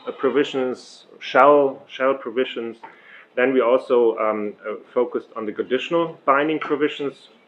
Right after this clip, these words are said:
shall to the ex-, extent practical, shall encourage, shall endeavor.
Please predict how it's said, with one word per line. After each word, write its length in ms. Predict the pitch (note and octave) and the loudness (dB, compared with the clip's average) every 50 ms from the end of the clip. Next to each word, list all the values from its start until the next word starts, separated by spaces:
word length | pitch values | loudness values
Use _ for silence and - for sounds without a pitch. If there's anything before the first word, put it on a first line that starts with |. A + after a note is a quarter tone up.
| _ _ _ _ _ _ _ _ _ - - | _ _ _ _ _ _ _ _ _ -20 -20
shall 360 | - - - A#2 A2 A#2 A2+ - | -12 -6 -2 0 0 0 -2 -4
to 80 | - | -8
the 80 | A2 A2+ | -10 -10
ex-, 260 | G#2+ - - - - - _ _ - | -10 -12 -16 -20 -20 -20 _ _ -16
extent 420 | A#2 A2 - - A2+ G#2+ G#2+ - | -16 -16 -10 -6 -4 -4 -4 -4
practical, 680 | - - B2 - - - A2+ G2+ - - G#2 G#2 G#2 F#2 | -4 -4 -4 -4 -6 -14 -18 -18 -14 -10 -8 -8 -8 -8
shall 300 | - - A2+ A2 A2+ A2 | -8 -4 -2 -2 -2 -2
encourage, 540 | F2 G#2+ G#2 - - A#2 A#2 A#2 A2 A2 | -4 -6 -10 -6 0 2 2 2 2 0
shall 280 | - - - A#2 A#2+ A#2+ | -4 -2 0 0 0 0
endeavor. 540 | G#2+ A2 G#2+ A#2+ B2 A#2+ B2 C3 A#2+ - | 0 -2 -2 -2 -2 0 0 0 -2 -2